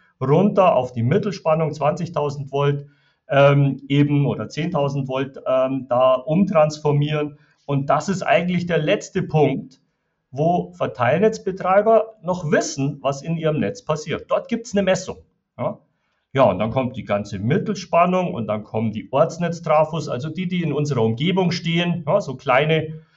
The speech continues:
äh, graue Kästen, die werden immer irgendwie kleiner, noch unscheinbarer, werden manchmal schön bemalt, ja. Also wir müssen richtig schauen, wo steht denn da der nächste,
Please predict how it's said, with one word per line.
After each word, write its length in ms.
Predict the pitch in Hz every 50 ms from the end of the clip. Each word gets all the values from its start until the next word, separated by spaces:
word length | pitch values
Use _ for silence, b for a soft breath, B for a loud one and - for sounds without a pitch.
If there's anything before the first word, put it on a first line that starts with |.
| B B
äh, 160 | - 143 139
graue 360 | 139 143 135 131 135 147 147 143
Kästen, 400 | - 156 196 - - - 180 156
die 140 | 113 98
werden 220 | 90 101 120 160 165
immer 280 | 160 160 165 160 160
irgendwie 340 | 147 143 151 151 147 143 139
kleiner, 380 | 143 139 139 147 170 180 175 160
noch 140 | 143 135 135
unscheinbarer, 840 | 151 180 196 175 170 165 160 147 143 139 147 151 156 156 156 131
werden 240 | 127 131 127 127 120
manchmal 360 | 131 131 139 - 143 135 131
schön 240 | - - 147 147 147
bemalt, 540 | 151 147 147 151 156 160 175 185 180 180 -
ja. 180 | 151 185 - -
Also 260 | - 139 143 151 147
wir 100 | 143 139
müssen 220 | 139 - - 151
richtig 340 | 139 139 135 - 120 - -
schauen, 260 | - 135 147 185 170
wo 80 | 139 135
steht 280 | 127 - 202 220 -
denn 120 | - 139 120
da 120 | 104 95
der 140 | 90 98 92
nächste, 460 | 87 90 101 92 - - 180 190 190